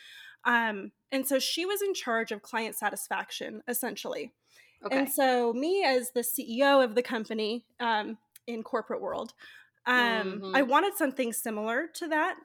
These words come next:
Speaker 1: And so for her, um, chief happiness officer just kind of came naturally. And I thought it was cute and it was catchy. Um, and that's really what she was for me. She was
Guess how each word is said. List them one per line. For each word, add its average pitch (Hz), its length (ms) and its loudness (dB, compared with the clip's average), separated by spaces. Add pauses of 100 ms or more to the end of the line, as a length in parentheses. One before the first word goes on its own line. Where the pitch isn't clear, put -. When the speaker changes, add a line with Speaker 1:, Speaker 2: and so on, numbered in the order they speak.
(100)
Speaker 1:
And 269 180 -2
so 247 460 0
for 240 200 -6 (100)
her, 302 460 2 (460)
um, 240 380 2
chief 277 480 -4
happiness 285 520 0
officer 214 520 -2
just 220 180 -8
kind 233 220 -4
of 220 140 -4 (140)
came 240 240 -4
naturally. 214 360 2
And 208 80 -4
I 214 40 -6
thought 269 160 0
it 285 40 2
was 269 180 -4
cute 330 340 -2 (480)
and 226 80 -6
it 202 40 -6
was 214 100 -10
catchy. 269 600 -4 (120)
Um, 214 500 -2 (800)
and 247 280 0
that's 240 180 2
really 427 180 6
what - 140 0
she 240 160 -2
was 226 280 2
for 226 120 -2
me. 208 140 -6
She 247 220 -2
was 226 420 -2